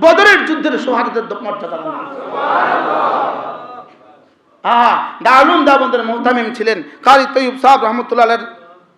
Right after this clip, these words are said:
Speaker 1: আগের যিনি মুহতামিম ছিলেন, তিনি কি করছেন জানেন? তিনি একটা তলোয়ার বানিয়েছেন, একটা তলোয়ার বানিয়েছেন, একটা মাসহাফ কোরআনে কারীম নিছেন, এক,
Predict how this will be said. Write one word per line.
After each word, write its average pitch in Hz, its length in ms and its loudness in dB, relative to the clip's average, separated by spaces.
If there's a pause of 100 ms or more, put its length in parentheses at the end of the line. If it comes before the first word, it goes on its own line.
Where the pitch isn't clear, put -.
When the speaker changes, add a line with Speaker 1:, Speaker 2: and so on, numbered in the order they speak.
(160)
Speaker 1:
আগের 240 300 2
যিনি 254 140 -6
মুহতামিম 220 420 -2
ছিলেন, 208 240 -4 (220)
তিনি 302 200 0
কি 339 200 -4
করছেন 277 420 -6
জানেন? 254 300 2 (260)
তিনি 294 240 0
একটা 240 380 -6
তলোয়ার 220 400 -2
বানিয়েছেন, 180 480 -8 (340)
একটা 254 420 4 (120)
তলোয়ার 262 340 4
বানিয়েছেন, 196 420 -6 (240)
একটা 226 240 -2
মাসহাফ 208 540 -6 (380)
কোরআনে 240 300 2
কারীম 226 340 -4
নিছেন, 196 320 -6 (280)
এক, 220 260 -2